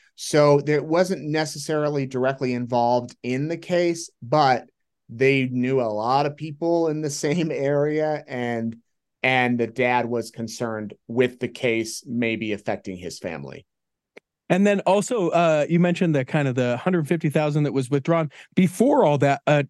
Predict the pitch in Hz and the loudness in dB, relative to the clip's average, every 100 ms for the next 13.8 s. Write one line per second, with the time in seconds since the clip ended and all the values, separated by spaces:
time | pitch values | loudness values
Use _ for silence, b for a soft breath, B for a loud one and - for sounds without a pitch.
0 | - 185 190 190 160 170 160 151 147 147 | -4 0 4 4 2 2 2 2 2 2
1 | 131 143 151 139 127 147 135 127 135 120 | 2 0 0 0 0 -2 -2 0 -2 0
2 | 139 123 - 143 131 - b b b - | 0 0 -2 -2 -2 -6 b b b -4
3 | 123 143 147 139 135 160 151 156 135 131 | 0 2 2 2 2 0 2 0 0 0
4 | 143 151 127 143 139 139 127 131 127 127 | 0 0 0 0 2 2 0 0 0 -2
5 | 139 - - 131 120 - - 123 170 175 | -6 -2 0 0 -2 -4 -2 4 4 6
6 | 143 123 117 110 110 120 135 - - 151 | 2 0 -2 -2 0 2 0 -2 -2 2
7 | 143 131 123 113 107 139 131 165 156 143 | 2 2 0 -2 -2 -2 0 2 4 4
8 | 131 117 _ b b b b - 143 127 | 2 0 _ b b b b 2 4 4
9 | 135 - - - 151 - - 147 - 156 | 0 -4 -10 -4 -2 -2 -2 -2 2 0
10 | - - 170 151 147 - 170 143 131 165 | 0 4 6 6 4 4 2 4 2 0
11 | 160 131 131 143 147 - 143 131 127 131 | 0 2 2 2 0 0 0 0 -2 0
12 | 135 127 - 143 135 127 139 135 135 135 | 0 0 0 2 0 2 0 2 0 0
13 | 131 143 131 120 143 131 120 | 0 0 -2 0 0 0 -2